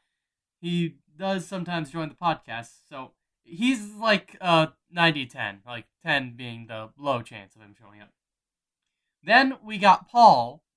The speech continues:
who said he will be dropping by later. And then we have Ian, who is doing an art stream right now or something like that.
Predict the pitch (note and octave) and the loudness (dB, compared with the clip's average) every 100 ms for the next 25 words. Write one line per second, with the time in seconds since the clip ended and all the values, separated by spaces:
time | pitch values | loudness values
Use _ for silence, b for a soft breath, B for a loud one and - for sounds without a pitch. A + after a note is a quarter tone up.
0 | _ - E3+ - E3+ D3+ E3+ D#3+ C#3+ D#3 | _ -16 -10 -6 -4 -4 -6 -6 -8 -12
1 | C3 D#3+ E3 D#3 C#3+ C#3 C#3+ C#3 B2 E3 | -4 0 0 -4 -8 0 2 0 -4 -12
2 | C3 A2 A#2+ _ _ _ _ _ _ - | -12 -14 -20 _ _ _ _ _ _ -16
3 | D3+ D3 G3+ A#3+ B3 A#3 G3 G3+ F3+ G3+ | -14 -8 -2 -2 -4 -14 -14 -6 0 0
4 | E3+ - B3 A3+ C#3 B2+ B2+ _ _ _ | 0 -10 -14 -12 -12 -14 -20 _ _ _
5 | _ G#3+ G#3+ G#3+ G#3+ G#3 F#3+ _ _ _ | _ -14 -10 -6 -6 -6 -8 _ _ _
6 | - E3+ D3 E3 F#3+ F#3+ F3+ E3+ G#3+ - | -18 -14 -12 -8 -4 -4 -2 -4 -4 -8
7 | - C#4 C4+ C#4 C#4 C#4 C#4 C#4 C#4 C#4 | -20 -18 -14 -12 -10 -8 -8 -10 -14 -16
8 | C4+ C#4 C4+ C4+ C4 | -16 -18 -16 -16 -16